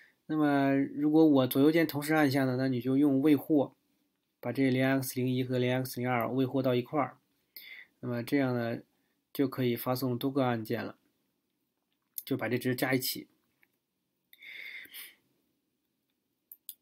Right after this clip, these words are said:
嗯，然后这个，呃，上下左右是相对位移，刚才说过了。那最大范围呢，因为它是有正负的，所以这个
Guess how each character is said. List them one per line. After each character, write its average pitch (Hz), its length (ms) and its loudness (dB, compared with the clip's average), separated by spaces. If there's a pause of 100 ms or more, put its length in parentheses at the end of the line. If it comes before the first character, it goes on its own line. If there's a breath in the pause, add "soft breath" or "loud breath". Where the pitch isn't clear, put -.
(1300)
嗯， 147 200 2
然 143 160 2
后 185 140 4
这 170 160 2
个， 131 600 2
呃， 131 180 -4
上 175 180 0
下 175 80 6
左 131 160 4
右 143 260 6
是 135 360 0
相 156 420 0
对 160 100 6
位 151 160 8
移， 120 160 0
刚 127 140 -4
才 127 100 -2
说 127 160 -4
过 120 200 0
了。 - 200 -8
那 135 120 -4
最 170 120 -4
大 165 140 6
范 139 240 0
围 120 120 2
呢， 123 280 -2
因 139 140 0
为 147 60 2
它 147 120 -6
是 147 100 -6
有 - 120 0
正 147 180 -2
负 139 260 -4
的， - 220 -8 (260)
所 - 240 -10
以 123 200 -4
这 123 180 -4
个 117 400 -6